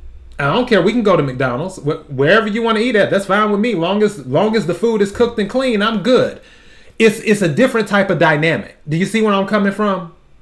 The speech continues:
So for some of you,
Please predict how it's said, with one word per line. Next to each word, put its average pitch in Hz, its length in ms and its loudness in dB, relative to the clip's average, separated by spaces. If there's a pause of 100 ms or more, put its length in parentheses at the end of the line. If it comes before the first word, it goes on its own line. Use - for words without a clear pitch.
(760)
So 185 680 2 (640)
for 196 220 2
some 285 420 2
of 165 220 0
you, 120 460 -6